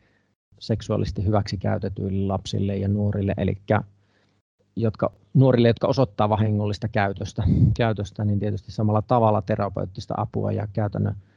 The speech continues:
käytännön apua ja keskusteluapua on, on tarjolla ja pureudutaan sen lapsen tai nuoren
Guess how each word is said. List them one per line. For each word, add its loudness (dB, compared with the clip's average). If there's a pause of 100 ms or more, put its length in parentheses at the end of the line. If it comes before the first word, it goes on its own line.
(140)
käytännön 4
apua 0
ja 0
keskusteluapua -4
on, -2 (140)
on 0
tarjolla 2
ja 0 (220)
pureudutaan 2
sen -2 (580)
lapsen 4
tai 6
nuoren 4